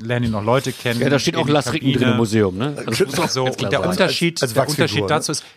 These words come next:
Speaker 1: wie das dann ist, wenn die dann Spieler in Dortmund sind, das müsste man dann nochmal nachrecherchieren. Das, da weiß ich jetzt auch nicht genau.
Speaker 3: Aber es ist
Speaker 1: Aber
Speaker 3: ja
Speaker 1: wenn
Speaker 3: geil.
Speaker 1: du Spieler von Hannover sechsundneunzig bist,
Speaker 3: Mhm.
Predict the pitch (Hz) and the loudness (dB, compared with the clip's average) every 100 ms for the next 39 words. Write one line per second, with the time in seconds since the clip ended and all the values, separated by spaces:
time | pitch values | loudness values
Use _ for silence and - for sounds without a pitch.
0 | _ 151 196 - 139 117 220 214 - - | _ 0 0 2 -2 0 0 2 -2 -8
1 | _ - 110 123 117 107 - - 123 110 | _ -4 -2 -2 -2 -2 -4 -6 -4 -4
2 | 95 95 - 120 127 101 85 98 123 240 | -4 -10 2 2 2 -4 -4 -4 -2 -2
3 | 104 82 - _ _ _ _ 104 95 - | -4 -8 -14 _ _ _ _ -2 -2 -4
4 | 107 113 127 - 143 147 143 143 147 - | -2 0 0 -2 -2 -2 0 -2 0 -2
5 | 156 165 160 131 113 101 92 98 - - | 2 2 2 -2 -2 -2 -2 -2 -4 -6
6 | 98 98 107 135 139 143 139 170 202 143 | -4 0 2 2 -2 -2 0 0 -2 -4
7 | - 107 95 - - 127 135 156 131 131 | -4 -6 -6 -10 -2 2 2 4 4 4
8 | 214 120 110 156 151 - 135 131 131 117 | 4 2 0 0 2 2 0 0 0 -2
9 | 101 101 - 92 92 131 240 240 123 - | -4 -6 -6 -6 0 2 2 0 -6 -6
10 | - - 110 127 | -6 -2 -2 -2